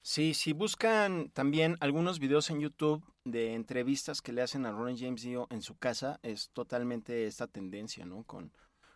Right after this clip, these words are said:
con sillas de madera grandes, altas, como de estilo medieval, espadas,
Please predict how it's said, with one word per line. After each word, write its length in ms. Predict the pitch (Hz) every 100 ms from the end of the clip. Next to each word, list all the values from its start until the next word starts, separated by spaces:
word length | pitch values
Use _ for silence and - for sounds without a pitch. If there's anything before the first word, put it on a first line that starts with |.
| _
con 180 | 113 113
sillas 380 | 139 131 135 123
de 80 |
madera 760 | 117 104 110 117 120 113 104 98
grandes, 680 | 113 123 123 127 123 127 - -
altas, 520 | 127 120 123 127 -
como 180 | 101 95
de 60 |
estilo 260 | 92 120 117
medieval, 580 | 113 98 98 101 113 107
espadas, 880 | 117 - 143 139 139 135 135 -